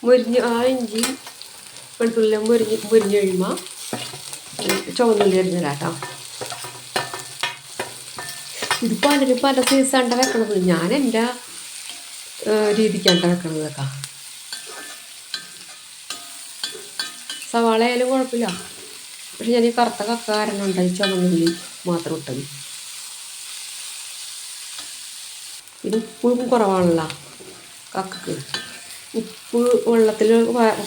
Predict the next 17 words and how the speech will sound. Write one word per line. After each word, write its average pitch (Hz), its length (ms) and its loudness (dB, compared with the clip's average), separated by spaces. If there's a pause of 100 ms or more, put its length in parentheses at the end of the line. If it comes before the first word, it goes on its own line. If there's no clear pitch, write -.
(100)
ഉപ്പ് - 160 -2
വെള്ളത്തിൽ 226 300 8
നിന്ന് 233 140 6
വരണ 247 280 6
കക്കയാണ് 208 380 2 (100)
അ-, 202 240 -4
അന്ന് 196 200 2
കിട്ടിയത് 190 220 4
എനിക്ക്, 165 280 2 (720)
ഏ, 170 60 -2 (1000)
വെള്ളക്കക്ക. 180 420 4 (1600)
ഇതെല്ലാവരും 226 600 2 (100)
ഓരോന്നോരോ. 185 440 4
ഞാൻ 214 240 4
ഈ 247 60 4
മുളക് 254 260 6
പൊടി 196 540 2